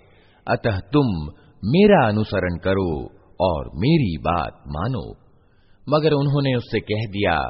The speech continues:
कि "हम तो इसी की उपासना करते रहेंगे जब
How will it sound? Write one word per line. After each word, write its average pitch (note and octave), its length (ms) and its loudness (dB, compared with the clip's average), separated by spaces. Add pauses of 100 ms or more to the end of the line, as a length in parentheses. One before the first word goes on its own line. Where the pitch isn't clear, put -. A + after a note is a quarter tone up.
(380)
कि F#3+ 80 6
"हम F#3 260 4
तो - 380 2
इसी G#3+ 300 2
की E3 180 -2
उपासना A#2 500 0
करते F#2 320 -4
रहेंगे F2+ 640 -2 (380)
जब A#2+ 160 0